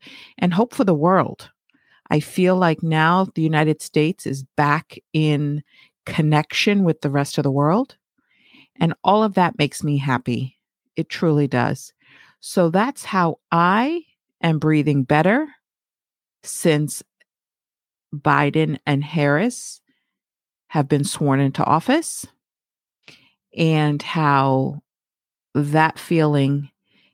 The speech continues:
is like a gift to my self-care.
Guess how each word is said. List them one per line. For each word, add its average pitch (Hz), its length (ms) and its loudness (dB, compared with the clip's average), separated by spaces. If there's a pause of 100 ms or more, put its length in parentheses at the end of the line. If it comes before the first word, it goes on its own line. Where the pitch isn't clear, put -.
is 147 320 0
like 143 380 0
a 147 140 2
gift - 640 -4 (300)
to - 120 -2
my 131 180 2
self-care. - 720 -4